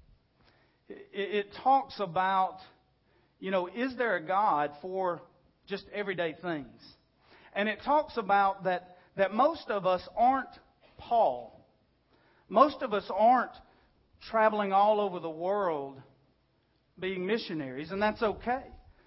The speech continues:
Most of us are more like the people that Paul talked to. And so that's what it, that, that's kind of what the,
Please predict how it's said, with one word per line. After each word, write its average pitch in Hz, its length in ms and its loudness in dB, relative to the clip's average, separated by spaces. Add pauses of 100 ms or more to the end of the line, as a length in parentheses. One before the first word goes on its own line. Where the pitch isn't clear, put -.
(120)
Most 285 300 4
of 254 120 -4
us 170 200 2
are 185 40 -4
more 202 240 0
like 190 380 2
the 160 80 -6
people 208 320 -4
that 165 180 -6
Paul 202 640 0
talked 214 360 -2
to. 247 160 -4 (1500)
And 185 240 -4
so 214 400 0 (880)
that's 269 260 4
what 285 140 6
it, 180 140 -4 (160)
that, 240 340 0
that's 240 200 2
kind 240 260 2
of - 80 -10
what 214 360 0
the, 175 120 -4